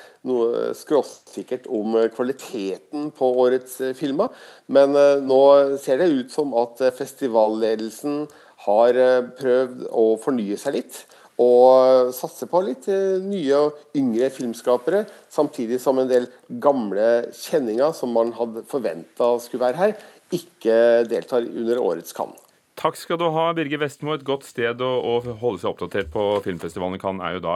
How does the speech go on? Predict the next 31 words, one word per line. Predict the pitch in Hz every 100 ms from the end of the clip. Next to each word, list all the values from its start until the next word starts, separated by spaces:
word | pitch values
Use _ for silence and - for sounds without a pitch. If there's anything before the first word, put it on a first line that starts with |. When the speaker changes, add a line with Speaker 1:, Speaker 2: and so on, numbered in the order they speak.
| 85
Speaker 2:
N | 82
R | 85
K | - 90
N | 82
O | 87 90
Film, | _ - 143 151 170 117
altså | 87 90
Filmpolitiets | 87 76 73 78 76 80 78 - -
sider. | - 82 - - _ _ _ _ _ _ - - _ _ _ _ _ -
Utsikt | 143 135 143 143
over | 139
Stalheim, | 135 143 127 127 143 135
et | 104 101
bjerketre | - 98 98 104 98 - 98 101
i | 98
storm. | 101 101 107 -
Kan | 127 135 139
det | 135
bli | 135
re-, | 127 123 131
mer | 127 117 117
romantisk | 123 117 110 95 104 -
og | 107
mer | 98
nasjonalt | 98 - 95 90 87 - -
enn | 90 85
hos | 85 -
maleren | 85 73 67 73 76 76
I | 71
C | - 71 69
Dahl? | 71 67 80